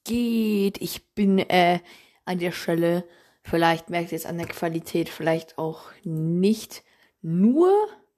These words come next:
am Handy gerade. Ähm, ja,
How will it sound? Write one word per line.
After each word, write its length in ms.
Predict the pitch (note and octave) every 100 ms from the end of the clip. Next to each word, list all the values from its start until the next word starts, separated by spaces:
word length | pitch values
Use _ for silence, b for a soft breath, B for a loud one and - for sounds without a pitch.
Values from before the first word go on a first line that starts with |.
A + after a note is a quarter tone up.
| _ _ _ _ -
am 240 | A#3+ D4
Handy 520 | A#3+ A3 D4 D#4 C#4 A3
gerade. 840 | G3 E3+ E3 E3+ F3+ A3+ A#3+ C4 _ _ _ _ _ _ _ -
Ähm, 680 | F3 F3+ F3+ F3 F3 F3 F3+ b b b b b b _ _ _ _ _ _ _ _ _ _ _ _ _ _ _ -
ja, 520 | F3 F3+ G3 G3+